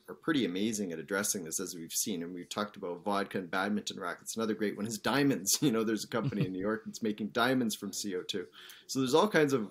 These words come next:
wild and, and amazing things that entrepreneurs are doing, and I, I think governments, uh, shouldn't over-,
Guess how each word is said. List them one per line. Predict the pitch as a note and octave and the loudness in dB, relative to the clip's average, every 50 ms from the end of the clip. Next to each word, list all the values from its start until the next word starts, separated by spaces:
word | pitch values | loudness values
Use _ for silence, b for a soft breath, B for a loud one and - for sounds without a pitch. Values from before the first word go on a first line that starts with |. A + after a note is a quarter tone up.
| - | -6
wild | - G2+ G#2 G#2 A2 A#2 A#2+ A#2 G#2+ | -2 0 2 4 4 6 4 4 4
and, | G#2+ G#2 F#2+ F#2+ F#2 - | 2 2 2 0 -2 -4
and | - G2+ G2 F#2+ F#2+ F2+ F2+ F2 - G2+ | -4 -4 -4 -6 -8 -10 -12 -14 -10 -6
amazing | G2+ G2+ G2+ A2+ B2+ B2 B2 A2 - | -2 0 2 4 4 4 2 0 0
things | - G#2+ G#2+ A2 G#2+ - | 0 0 2 2 0 0
that | G#2 F#2 | 0 0
entrepreneurs | F#2 F#2+ F#2+ - - G#2 G2 F#2 F#2 E2+ | 0 -2 -4 -4 -4 -4 -4 -4 -6 -8
are | E2+ | -8
doing, | D#2 G2+ G2+ G2+ G2 F#2 F2 b b b b b b b b _ - | -4 -2 0 0 0 0 -4 b b b b b b b b _ -14
and | F#2 F#2 F#2 | -10 -8 -8
I, | F2+ F2 | -8 -8
I | E2 F2 | -8 -8
think | - - A2 G#2+ G2+ | -4 -4 -4 -4 -2
governments, | - G2+ G2+ G2+ G#2 F#2 - - - | -2 -2 0 0 -2 -2 -4 -4 -2
uh, | G#2 F2+ | -2 -2
shouldn't | - - - C3 B2+ A#2+ | -2 -2 -2 2 2 2
over-, | A#2 G#2 A2 G2+ F#2+ G2 | 2 2 2 0 0 -2